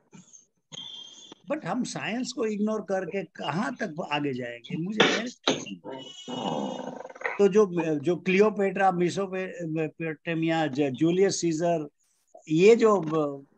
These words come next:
civilization खत्म हुए तो हमको तो जाना ही जाना। बाकी बात soil की।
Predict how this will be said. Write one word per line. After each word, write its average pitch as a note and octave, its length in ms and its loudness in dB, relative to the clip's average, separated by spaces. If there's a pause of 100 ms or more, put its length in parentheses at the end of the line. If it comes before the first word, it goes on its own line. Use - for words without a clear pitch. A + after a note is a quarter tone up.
(160)
civilization F#3 960 2
खत्म F3 260 0
हुए G3 240 -2
तो A3 360 0 (380)
हमको F3+ 300 -2
तो A#3 120 -2
जाना D4 280 -2
ही C#4+ 120 -2
जाना। A#3+ 260 -6 (2500)
बाकी D#3 340 0
बात F#3 340 0
soil D#3+ 340 0
की। C#3+ 300 -8